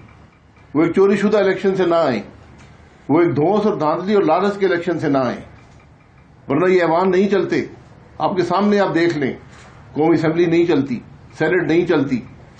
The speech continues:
क्या हमने इसी तसलसल को बरकरार रखना है? मेरे साथ हाफिज अब्दुल करीम साहब बैठे हैं, जो दो हज़ार अठारह में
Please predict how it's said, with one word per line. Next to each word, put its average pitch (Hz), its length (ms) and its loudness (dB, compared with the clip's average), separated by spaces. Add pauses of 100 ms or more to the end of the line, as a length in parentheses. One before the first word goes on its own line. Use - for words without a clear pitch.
(500)
क्या 175 160 0
हमने 185 200 2
इसी 220 220 2
तसलसल 190 440 0
को 185 80 4
बरकरार 175 460 0
रखना 170 240 -2
है? 175 220 -6 (1400)
मेरे 151 160 2
साथ 180 360 -2 (680)
हाफिज 139 280 0
अब्दुल 165 240 0
करीम 156 240 0
साहब 170 200 -2
बैठे 147 220 -2
हैं, 170 160 -4 (1200)
जो 147 160 2 (1800)
दो 156 180 0
हज़ार 160 160 2
अठारह 160 380 0
में 156 400 -2